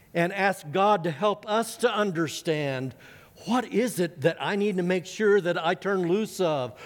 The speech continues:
or I don't get involved in, and what do I need to embrace so that I can be more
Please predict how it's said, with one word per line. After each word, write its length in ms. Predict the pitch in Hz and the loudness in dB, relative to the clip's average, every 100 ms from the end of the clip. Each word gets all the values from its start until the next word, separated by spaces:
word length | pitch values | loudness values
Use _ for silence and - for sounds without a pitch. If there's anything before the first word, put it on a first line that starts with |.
| - | 0
or 180 | 165 165 | 2 2
I 80 | |
don't 260 | 156 214 196 | 2 0 0
get 180 | 196 202 | 0 2
involved 500 | 190 160 196 214 190 | 0 2 2 2 0
in, 160 | 180 | 0
and 120 | 175 175 | -2 2
what 180 | 226 | 0
do 120 | 208 202 | 2 0
I 120 | 196 | 2
need 280 | 190 220 175 | 0 -2 0
to 100 | 208 | 0
embrace 840 | 196 143 160 202 202 165 - - - - - - | 0 -2 0 2 2 0 -8 -16 -20 -20 -20 -14
so 240 | - 202 | 0 2
that 220 | 185 180 | 2 -2
I 200 | 151 165 | -2 -2
can 360 | 165 - 165 143 | -4 -4 -4 -4
be 220 | 131 135 | -2 -2
more 560 | 127 127 131 123 113 | 0 -2 -2 -4 -6